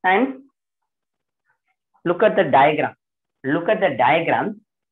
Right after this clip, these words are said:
Natural number, next whole number, integer, rational number, irrational number, next real number.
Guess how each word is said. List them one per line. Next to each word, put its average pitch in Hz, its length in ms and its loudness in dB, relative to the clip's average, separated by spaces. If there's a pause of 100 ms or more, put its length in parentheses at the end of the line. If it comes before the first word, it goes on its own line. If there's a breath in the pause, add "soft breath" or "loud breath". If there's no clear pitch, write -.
(760)
Natural 143 480 0
number, 151 340 2 (540)
next 139 260 -10
whole 180 340 -2
number, 170 380 2 (460)
integer, 175 680 0 (500)
rational 160 460 -2
number, 175 400 -2 (380)
irrational 180 600 0
number, 175 320 -6 (180)
next 170 420 -8
real 180 420 0
number. 135 240 -6